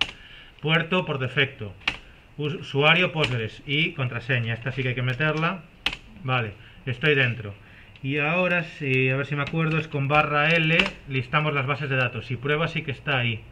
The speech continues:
Anda, configurada en gal-, en gallego. Y pues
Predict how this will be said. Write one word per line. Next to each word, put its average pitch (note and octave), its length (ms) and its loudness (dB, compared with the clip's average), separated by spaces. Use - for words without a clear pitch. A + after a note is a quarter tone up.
Anda, B2+ 240 -4
configurada A2+ 480 -6
en A#2+ 60 -4
gal-, A2 140 -8
en A#2+ 240 -8
gallego. A2 320 -8
Y D#3+ 480 4
pues D3+ 300 -2